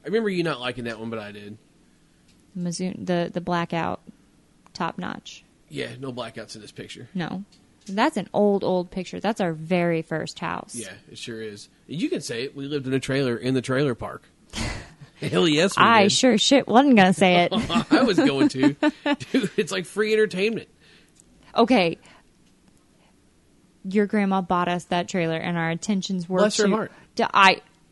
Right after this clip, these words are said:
Speaker 2: absolutely wonderful. Our
Speaker 1: Yeah.
Speaker 2: intentions were to move it, and then we were like, "It costs how much to move it? We'll leave it right here."
Speaker 1: Yeah.
Speaker 2: <laughs>
Speaker 1: Yeah, 'cause the economy kinda taking a shit, and stuff got weird. This is back in, like, what, oh nine?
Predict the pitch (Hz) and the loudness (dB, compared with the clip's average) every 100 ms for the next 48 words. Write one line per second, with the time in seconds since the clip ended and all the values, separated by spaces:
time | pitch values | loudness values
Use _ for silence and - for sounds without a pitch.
0 | _ - 190 185 - 196 196 190 180 180 | _ 0 2 2 0 0 0 2 2 2
1 | 175 175 165 160 185 208 214 233 226 214 | 2 0 0 2 6 6 8 6 6 2
2 | 190 202 196 196 196 180 170 - 208 196 | 4 4 6 6 6 4 2 2 2 4
3 | 185 190 190 185 185 - 202 220 190 202 | 6 4 4 4 4 2 2 2 2 4
4 | 208 240 - 269 262 262 240 208 202 180 | 6 4 4 4 6 6 4 4 4 2
5 | 160 160 156 156 165 - - 233 214 175 | 0 4 2 2 0 4 6 6 6 6
6 | 139 294 - 311 - 277 - 285 - 175 | 6 4 2 -2 0 -4 -2 -6 -2 0
7 | 151 131 - 156 135 131 196 208 196 185 | 0 -2 -4 -6 -4 -4 -2 0 0 0
8 | 190 175 175 165 139 - 151 143 - 180 | -4 -6 -4 -4 -6 -4 -4 -6 -8 -8
9 | 165 147 120 123 127 127 156 170 156 135 | -6 -8 -8 -10 -8 -8 -10 -10 -6 -6
10 | 139 123 117 117 107 123 123 120 135 143 | -6 -10 -8 -10 -6 -6 -4 -2 -2 -4